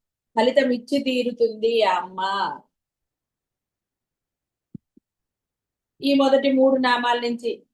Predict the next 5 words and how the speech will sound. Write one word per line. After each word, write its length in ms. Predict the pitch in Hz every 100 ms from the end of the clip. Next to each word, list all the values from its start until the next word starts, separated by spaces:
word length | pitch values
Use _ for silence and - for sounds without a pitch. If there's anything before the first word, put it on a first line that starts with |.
| _ _ _
శ్రీమాత, 1040 | - 233 240 247 233 220 220 220 220 - - _
శ్రీ 320 | 233 247 240
మహారాజ్ని, 1160 | 214 190 226 233 240 240 226 220 214 226 254 359 _ _ _ _
శ్రీమత్ 560 | - 294 294 285 269 -
సింహాసనేశ్వరి 1160 | 240 233 240 233 220 226 202 190 190 175 156